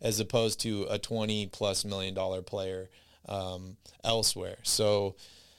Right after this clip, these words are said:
I, I'm taking it one step at a time, but I, I think the Kings gotta move up here to pick number two. I, I really do. Uh, Kings are not trading up. They do not want to give up future picks, and they do not have any player that would entice a team with a higher pick.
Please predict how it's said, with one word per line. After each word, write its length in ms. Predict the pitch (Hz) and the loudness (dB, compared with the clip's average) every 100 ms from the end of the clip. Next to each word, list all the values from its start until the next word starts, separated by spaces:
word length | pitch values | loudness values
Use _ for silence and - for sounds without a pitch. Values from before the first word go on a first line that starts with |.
| - _ - | -20 _ -8
I, 220 | 117 - | -6 -2
I'm 140 | 127 135 | -2 2
taking 320 | 151 151 147 | 2 2 0
it 80 | 120 | 2
one 200 | 135 135 | 2 2
step 280 | - 135 135 | 4 4 4
at 100 | 117 | 2
a 60 | |
time, 420 | 107 123 123 120 | 2 2 2 0
but 240 | 104 110 95 | 4 2 2
I, 360 | 101 - - | -4 -6 -2
I 40 | 127 | 0
think 220 | 165 151 | 0 -2
the 60 | 123 | -2
Kings 320 | 131 123 107 | 0 0 4
gotta 200 | 110 107 | 4 4
move 220 | 107 104 | 2 4
up 160 | 107 - | 4 2
here 140 | 101 | -2
to 60 | 95 | -2
pick 300 | - 101 104 | -2 -2 -4
number 260 | 98 95 | -6 -4
two. 360 | - 101 95 98 _ 107 | -4 -4 -4 -6 _ -2
I, 100 | 104 | 0
I 80 | 104 | 0
really 320 | 101 98 98 | 0 -2 -4
do. 360 | 98 98 95 - _ - - - - - | -6 -6 -6 -10 _ -20 -20 -20 -20 -12
Uh, 260 | - 101 95 - | -4 -2 0 4
Kings 360 | 147 151 - | 4 6 4
are 80 | 117 | 4
not 320 | 117 123 - | 4 4 2
trading 420 | - 139 123 113 | 2 4 4 2
up. 300 | 110 135 135 - | 4 4 4 2
They 120 | 110 | -2
do 160 | 107 117 | 2 2
not 240 | 131 127 | 2 2
want 240 | 143 139 123 | 2 2 2
to 80 | |
give 240 | 107 117 120 | 2 4 6
up 220 | 120 - | 4 4
future 340 | 135 120 - | 0 0 0
picks, 540 | 98 - 170 180 - - - - - | 0 4 4 6 2 0 -4 -18 -6
and 140 | 107 | 0
they 100 | 110 | 2
do 100 | 110 | 4
not 220 | 120 143 135 | 4 4 4
have 260 | 135 135 | 4 4
any 200 | 160 202 | 4 2
player 500 | - 180 175 107 95 | 6 6 8 6 0
that 180 | 98 101 | 0 2
would 160 | 107 101 | 2 2
entice 440 | 98 123 135 135 | 2 2 4 2
a 40 | 120 | 2
team 360 | 135 127 127 | 2 2 2
with 120 | 107 | 2
a 100 | 98 | 2
higher 340 | 95 113 113 101 | 2 2 2 0
pick. 460 | - 120 101 - | 2 2 2 -2